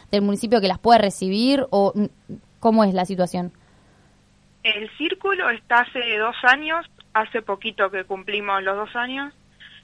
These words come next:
Speaker 2: eh, y la verdad que habíamos tenido un parate, ¿no? Por la pandemia,
Speaker 1: Claro.
Speaker 2: porque veíamos varios obstáculos,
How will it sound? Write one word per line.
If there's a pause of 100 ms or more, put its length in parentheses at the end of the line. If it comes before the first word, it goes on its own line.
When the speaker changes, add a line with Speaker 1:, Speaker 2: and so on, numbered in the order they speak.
(380)
Speaker 2:
eh,
y
la
verdad
que
habíamos
tenido
un
parate,
¿no?
Por
la
pandemia,
Speaker 1:
Claro.
Speaker 2:
porque
veíamos
varios
obstáculos,